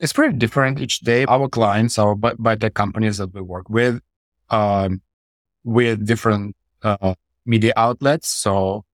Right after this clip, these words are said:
you know, we try to put them in journals, podcasts, uh, so people can, like, learn about them and they can share their science. Big part of the day would be finding the right outlets,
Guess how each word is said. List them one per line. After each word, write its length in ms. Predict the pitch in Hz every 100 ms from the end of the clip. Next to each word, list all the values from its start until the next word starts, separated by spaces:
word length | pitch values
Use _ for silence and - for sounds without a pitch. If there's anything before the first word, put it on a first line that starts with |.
| _
you 60 | 117
know, 140 | 110
we 100 | 104
try 240 | 104 110 110
to 180 | 107
put 260 | 101 - 107
them 340 | 107 104 107 -
in 160 | 110
journals, 640 | 104 117 135 127 131 - -
podcasts, 720 | 110 113 - 127 123 127 - - _ _ _ _ _
uh, 400 | 107 104 101 107 -
so 240 | - 113 104 _
people 220 | 127 120
can, 160 | 117 107
like, 140 | 95 - _ _
learn 400 | 104 98 92 110 117
about 260 | 117 127
them 240 | 131 139 160
and 140 | 110
they 80 | 104
can 240 | 104 98 -
share 320 | - 101 101
their 140 | 101
science. 500 | 92 90 107 170 - - _ _ _ _ 117
Big 220 | 107 127 -
part 180 | 131
of 80 | 123
the 80 | 120
day 220 | 113 110
would 200 | 107 104
be 420 | 104 104 101 98
finding 400 | 107 - 107 107
the 100 | 104
right 180 | 98 98
outlets, 840 | 87 113 117 123 117 120 117 -